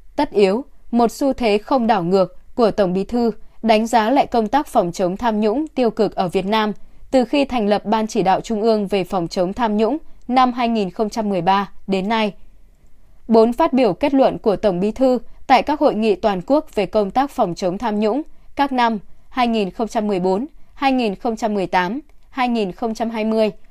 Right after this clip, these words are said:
hai nghìn không trăm hai mươi hai và kết luận tại ba mươi sáu phiên họp,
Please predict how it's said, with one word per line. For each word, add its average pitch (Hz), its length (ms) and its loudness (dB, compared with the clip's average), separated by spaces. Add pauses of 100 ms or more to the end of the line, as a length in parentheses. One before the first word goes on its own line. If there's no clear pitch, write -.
(100)
hai 262 200 -2
nghìn 220 220 -2
không 220 220 -4
trăm 208 160 -4
hai 202 160 -4
mươi 220 40 -4
hai 202 240 -2 (480)
và 220 240 4
kết 311 180 0
luận 269 240 2
tại 214 180 0
ba 214 200 -2
mươi 214 140 -2
sáu 190 220 -4
phiên 240 220 -4
họp, 214 320 0